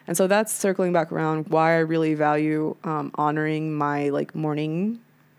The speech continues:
practices, 'cause instead of waking up and being like, "I gotta go see this and do that," it's like,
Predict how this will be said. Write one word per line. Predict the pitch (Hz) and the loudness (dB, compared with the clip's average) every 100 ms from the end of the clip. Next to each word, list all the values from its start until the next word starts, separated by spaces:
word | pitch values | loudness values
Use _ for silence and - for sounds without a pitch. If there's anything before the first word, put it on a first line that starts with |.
| _ _ | _ _
practices, | 220 226 269 254 285 302 277 - | 0 2 0 -2 0 0 -2 -6
'cause | - 170 160 - | -2 -2 -2 -4
instead | 170 220 | -4 0
of | 185 | 2
waking | 180 180 | 0 0
up | 175 | -2
and | 185 | -2
being | 185 | -2
like, | 185 - | -2 -2
"I | 370 | 0
gotta | 294 | 0
go | 240 214 220 262 - - - - - | 0 0 0 -2 -6 -16 -16 -16 -6
see | - 330 | 0 2
this | 339 339 233 | 4 4 4
and | 262 | 4
do | 330 | 4
that," | 330 339 240 | 4 4 4
it's | 196 - | 0 0
like, | 190 | -2